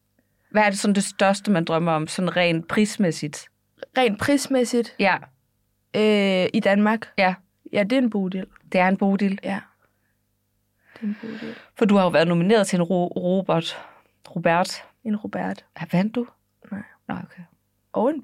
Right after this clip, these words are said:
Speaker 2: bodil.
Speaker 1: What?
Speaker 2: Mhm.
Speaker 1: Også en bodil? Er du ægte nomineret til en bodil? Du er treogtyve år, det er så vildt. <laughs> Var det for ustyrlig, eller hvad?
Speaker 2: Ja, det var det.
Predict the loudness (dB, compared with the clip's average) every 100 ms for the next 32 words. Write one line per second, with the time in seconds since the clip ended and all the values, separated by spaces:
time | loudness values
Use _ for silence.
0 | -8 -10 -10 -16 _ _ _ _ _ _
1 | -14 0 4 4 0 -10 -12 -2 0 0
2 | -2 0 2 4 4 4 4 2 0 -2
3 | _ _ _ -4 -4 -6 -4 -4 2 2
4 | 4 4 2 0 -2 -2 0 0 -2 -4
5 | _ _ _ _ _ -16 -14 -16 -16 -20
6 | -16 -8 -6 -6 -2 0 0 -2 -4 -6
7 | -8 -16 -20 -10 -4 -4 -6 -12 -12 -14
8 | -14 0 2 4 4 4 2 2 2 2
9 | 2 0 2 0 -2 -4 -6 -8 _ _
10 | _ _ _ _ -16 -14 -14